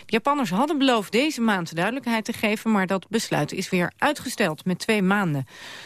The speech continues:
Nou, dat valt slecht hoor, bij de vijftienhonderd werknemers.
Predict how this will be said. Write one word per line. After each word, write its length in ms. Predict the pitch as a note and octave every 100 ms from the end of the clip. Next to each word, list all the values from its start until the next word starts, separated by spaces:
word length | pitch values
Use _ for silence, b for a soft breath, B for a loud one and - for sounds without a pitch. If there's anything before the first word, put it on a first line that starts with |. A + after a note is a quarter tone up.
| B
Nou, 140 | G3
dat 180 | D#3 G#3
valt 180 | A#3+ A3+
slecht 300 | - G3+ -
hoor, 160 | A3+ C4
bij 160 | G#3
de 140 | F3+ D#3+
vijftienhonderd 760 | - G#3+ - G3 G3 F3 -
werknemers. 840 | D#3 E3+ G3 - F3 D3+ D3 -